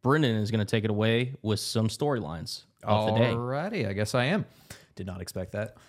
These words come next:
Speaker 2: Uh, yeah, so we got the Braves lead the National League East. Uh, right now, what are they? Eleven games ahead of every other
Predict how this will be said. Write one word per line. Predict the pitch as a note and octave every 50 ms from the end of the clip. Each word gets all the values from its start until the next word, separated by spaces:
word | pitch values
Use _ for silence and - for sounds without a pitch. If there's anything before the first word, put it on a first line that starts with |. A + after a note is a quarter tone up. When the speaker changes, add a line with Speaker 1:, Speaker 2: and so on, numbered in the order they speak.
| _ _ -
Speaker 2:
Uh, | E3 F3+ F3 C3 C3 C#3+ C3+ C3+ C3+ C3
yeah, | C#3+ F3 E3
so | - - -
we | C#3+ C#3+
got | D3+ D3+ -
the | D3 C3+ C3 C3 B2 A2
Braves | C3 C#3+ D3 D3+ B2+ -
lead | C#3+ D3 D3 D3+ D#3+ E3 E3+ E3 D3 - - _ - - _ _ _ _ -
the | A2+ A2+ G#2+ G2+ - - - - -
National | B2+ B2+ B2+ B2+ - D3+ D3 D3
League | D3+ D3+ D3+ E3 E3+ D#3 - -
East. | F3 F#3 F#3+ G#3 - - - - - -
Uh, | G2 G2+ A#2+ A#2 A#2 A2+ A2+ A2
right | A2+ A#2 B2 - A#2+
now, | A#2+ B2 A#2
what | A2+ G#2+ G#2
are |
they? | F#2+ G2 G2
Eleven | G2+ A2 B2 B2 C3 B2+
games | A#2+ B2+ B2+ B2+ B2+ B2+ B2 - - - -
ahead | A2 F#2+ B2 B2 B2+ A#2
of | G2 G2 - _ -
every | - A#2+ A#2 A#2+ B2 B2 B2+ B2+ B2+ A#2+ A#2+ -
other | - - G2+ F#2+ G2 G2+ F#2+ F#2 F2+ -